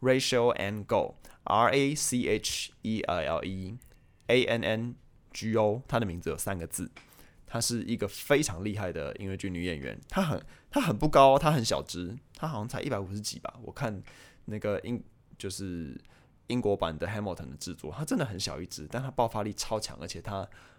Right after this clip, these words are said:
就是情感很澎湃，就是完全不输就是 Lea Salonga 这样。一零，一八年，他们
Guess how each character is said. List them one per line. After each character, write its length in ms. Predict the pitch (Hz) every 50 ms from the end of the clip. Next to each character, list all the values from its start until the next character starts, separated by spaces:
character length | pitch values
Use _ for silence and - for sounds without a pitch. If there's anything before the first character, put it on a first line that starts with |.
| _ _
就 140 | - - 101
是 320 | 92 95 90 85 78 - - -
情 240 | - - 92 92 104
感 140 | 107 90 -
很 100 | 90 -
澎 240 | - 101 92 92
湃， 180 | 98 104 101 - - - - - - - _ - - -
就 100 | - -
是 340 | 73 - - 76 71 64 - -
完 160 | 92 92 95
全 140 | 95 101 98
不 140 | 98 - 110
输 400 | - - 101 104 104 104 107 123 - - - - - - - - -
就 100 | 101 95
是 60 | 82
Lea 180 | 85 90 87
Salonga 500 | 87 - - 71 73 78 82 78 - 58 -
这 100 | - 62
样。 100 | 53 50 - - _ _ _ _ -
一 180 | - 131 135 135
零， 180 | 127 127 120 -
一 180 | - 131 131 131
八 220 | - 143 131 135
年， 180 | 131 117 - -
他 80 | 135 127
们 120 | 127